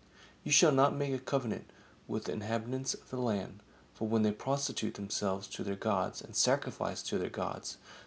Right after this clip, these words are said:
someone among them will invite you, and you will eat of the sacrifice. And you will take wives from among their daughters for your sons, and the daughters who prostitute themselves to their gods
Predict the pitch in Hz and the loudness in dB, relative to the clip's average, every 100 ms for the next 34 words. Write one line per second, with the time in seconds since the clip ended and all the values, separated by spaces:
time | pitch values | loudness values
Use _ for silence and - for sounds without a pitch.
0 | - - 147 165 160 127 127 131 101 98 | -12 2 4 4 2 2 2 2 -2 -2
1 | 98 101 98 113 - 110 104 - - - | -4 -4 0 0 0 -6 -10 -12 -20 -20
2 | - - - - - 110 123 127 - - | -20 -20 -20 -18 -4 0 2 2 0 0
3 | 135 127 113 - 127 120 113 - - - | 0 0 0 0 0 -4 -8 -10 -10 -10
4 | - - - - - 123 123 123 139 123 | -12 -14 -20 -20 -4 0 0 2 0 4
5 | 113 127 127 127 113 113 120 117 110 123 | 4 4 0 0 2 2 0 -2 -2 0
6 | 127 107 - 107 107 - 123 101 95 - | 0 -2 -4 -4 -2 0 0 -2 -6 -8
7 | - - - - - 117 110 127 143 135 | -10 -20 -20 -16 0 2 8 8 8 4
8 | 110 - 139 143 - 104 - 101 - 101 | -4 -2 0 0 -2 -4 -6 -4 -2 -2
9 | 98 - 98 95 98 92 - | -2 -2 -2 -2 -2 -2 -2